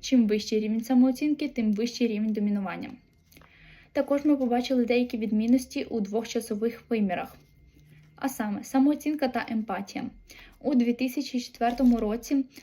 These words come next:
в нас вищий рівень емпатії асоціювався з нижчим рівнем самооцінки,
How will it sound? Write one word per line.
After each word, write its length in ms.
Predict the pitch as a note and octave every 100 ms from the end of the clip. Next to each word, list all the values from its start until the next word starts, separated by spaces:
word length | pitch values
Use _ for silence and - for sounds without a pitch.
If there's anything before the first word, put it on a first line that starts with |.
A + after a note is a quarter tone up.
| _
в 40 | A#3
нас 320 | A#3 A3+ -
вищий 460 | G#3+ C4+ B3 - A3
рівень 280 | A3+ A3 -
емпатії 540 | G#3+ B3 C4 C#4 C#4 -
асоціювався 880 | G#3+ A#3 G#3+ A3 G#3+ A3+ A#3 B3
з 100 | A3
нижчим 480 | G#3+ G#3 G#3+ - A3+
рівнем 340 | G#3+ G#3 G#3+ G#3
самооцінки, 800 | G#3+ G#3 G#3 G#3 - G3 G3